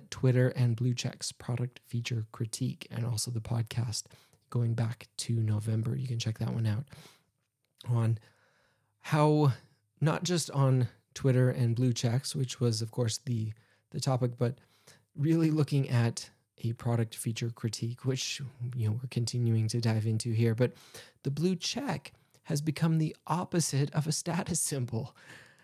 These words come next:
In fact, many celebrities or famous accounts are actively trying to get rid of their blue checks because they aren't paying for Twitter Blue, yet they still have the blue check mark.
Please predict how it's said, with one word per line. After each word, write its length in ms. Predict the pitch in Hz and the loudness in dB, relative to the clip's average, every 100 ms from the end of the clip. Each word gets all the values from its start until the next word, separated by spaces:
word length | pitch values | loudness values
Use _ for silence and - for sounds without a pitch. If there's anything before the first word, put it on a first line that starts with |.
| _ - | _ 2
In 180 | 147 | 2
fact, 360 | 147 170 170 - | 4 4 4 4
many 280 | 156 160 185 | 4 6 2
celebrities 720 | - 156 151 170 160 131 127 | 0 2 2 4 4 4 2
or 100 | 135 | -2
famous 400 | 127 165 156 147 | 0 2 2 -2
accounts 280 | - 156 147 | 0 0 0
are 100 | - - | -2 -4
actively 540 | - - 180 165 170 | -2 0 0 2 2
trying 340 | 139 151 151 | 4 4 4
to 80 | 160 | 4
get 140 | 147 143 | 2 4
rid 160 | 143 | 4
of 120 | 143 | 4
their 120 | 139 127 | 2 4
blue 200 | 143 139 | 4 2
checks 320 | 151 139 - | 2 0 -2
because 420 | 156 - 147 - _ _ - | -6 -2 -2 -2 _ _ 0
they 160 | 151 - | 0 2
aren't 320 | 139 185 - | 0 0 0
paying 300 | 156 135 127 | 2 4 4
for 160 | - 120 | 0 -4
Twitter 420 | - 117 143 - | -2 -4 -4 -6
Blue, 400 | - - - 143 - - _ | -6 -6 -6 -8 -14 -20 _
yet 160 | 143 139 | -2 0
they 100 | 143 | 0
still 340 | 135 - 160 | 0 -2 -4
have 280 | 160 147 147 | -2 -2 -2
the 80 | 143 | -2
blue 160 | 147 151 | -2 -4
check 240 | 175 - | -4 -6
mark. 160 | - | -6